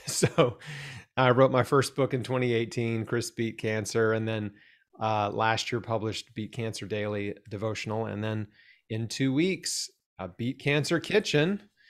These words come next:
hit stores. Here it is, right there.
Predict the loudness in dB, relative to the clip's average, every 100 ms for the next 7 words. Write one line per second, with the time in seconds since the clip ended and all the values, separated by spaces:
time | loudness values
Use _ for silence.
0 | -20 _ -4 -4 0 4 6 4 2 0
1 | 2 2 4 4 2 2 -4 -8 -20 -20
2 | -20 -20 _ -2 0 0 0 0 2 0
3 | -2